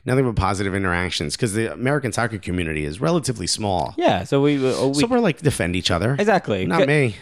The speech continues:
Speaker 1: Not me, not at all.
Speaker 2: <laughs>
Speaker 1: Everybody saw a bus and they said, "Hey, let's push this fat guy under <laughs> in front of it."
Speaker 2: A bunch, a bunch of people just, uh, s-,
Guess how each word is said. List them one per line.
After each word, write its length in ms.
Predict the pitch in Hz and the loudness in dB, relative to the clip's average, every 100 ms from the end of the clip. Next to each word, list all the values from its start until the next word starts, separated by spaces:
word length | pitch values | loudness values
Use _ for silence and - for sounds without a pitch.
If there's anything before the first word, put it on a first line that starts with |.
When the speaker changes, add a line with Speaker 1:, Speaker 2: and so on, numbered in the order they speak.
| - | -2
Speaker 1:
Not 200 | 143 196 | 2 4
me, 100 | 143 | 4
not 180 | 135 123 | 2 0
at 100 | 131 | 0
all. 340 | 131 123 80 - | 2 2 0 -4
Speaker 2:
<laughs> 60 | |
Speaker 1:
Everybody 320 | 120 131 131 | 0 2 2
saw 220 | 127 151 127 | 2 2 2
a 20 | |
bus 300 | 110 131 127 | 2 2 2
and 80 | 127 | 2
they 60 | |
said, 180 | 120 143 | 2 2
"Hey, 100 | 165 | 2
let's 180 | 165 160 | 2 2
push 200 | 190 185 | 0 2
this 160 | 180 | 2
fat 240 | - 170 175 | 2 2 2
guy 240 | 123 90 | 0 0
under 220 | 82 85 95 | 0 0 0
<laughs> 80 | 156 | 0
in 60 | 110 | 0
front 280 | 113 139 | 0 2
of 80 | 110 82 | 2 -2
it." 80 | - | -2
Speaker 2:
A 100 | 147 | 0
bunch, 240 | 175 175 | 2 2
a 140 | 170 151 | 0 2
bunch 180 | 160 | 0
of 60 | 151 | 2
people 200 | 156 143 | 2 2
just, 240 | 139 131 135 | 0 0 2
uh, 180 | 123 113 | 2 2
s-, 180 | - | -6